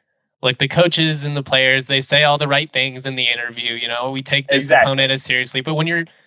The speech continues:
Speaker 1: when you've got the trip to Wisconsin looming in week two, it's different.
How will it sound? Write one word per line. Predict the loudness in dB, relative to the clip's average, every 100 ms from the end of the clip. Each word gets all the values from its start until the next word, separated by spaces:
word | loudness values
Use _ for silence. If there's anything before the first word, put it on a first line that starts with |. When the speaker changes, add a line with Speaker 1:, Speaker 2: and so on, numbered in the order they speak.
| _
Speaker 1:
when | -2
you've | 0 4
got | 4 2
the | -2
trip | -4 -2 -2 -2
to | -4
Wisconsin | -4 -4 -2 -2 -2 -4 -6 -12
looming | -8 -6 -6
in | -6
week | -8 -8
two, | -4 -2 -2 -6 -12 _ _ _ _ _ _
it's | -2 2
different. | 2 2 0 -4